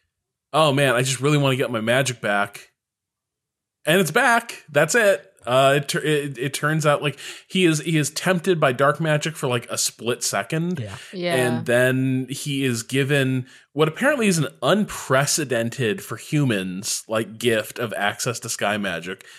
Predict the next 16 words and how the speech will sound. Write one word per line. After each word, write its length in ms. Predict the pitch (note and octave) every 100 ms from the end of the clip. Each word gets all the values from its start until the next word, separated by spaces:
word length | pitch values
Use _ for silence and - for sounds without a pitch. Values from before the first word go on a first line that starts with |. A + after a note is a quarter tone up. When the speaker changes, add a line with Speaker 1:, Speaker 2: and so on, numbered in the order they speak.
| -
Speaker 1:
Never 360 | G#2+ C3+ F3+ E3
happened 340 | D3+ D3+ D3
before. 520 | G#2 - G2 F#2 F#2+ - - - - C#3+
Uh, 320 | D3 D3+ D#3
but 180 | D3+ D#3+
he 80 |
was 140 | A3+ A3
apparently 420 | G#3+ G#3+ G3+ G3+
sufficiently 480 | G3 F#3 F#3 F#3+ E3+
sad 300 | - E3 E3+
about 260 | E3 E3+ F#3+
it 160 | G#3+ - -
and, 360 | B2+ C3 C3+ C3
uh, 520 | C#3 C3+ C3+ D3 D3 - _ _
you 180 | D3 C#3+
know 360 | B2 B2 C#3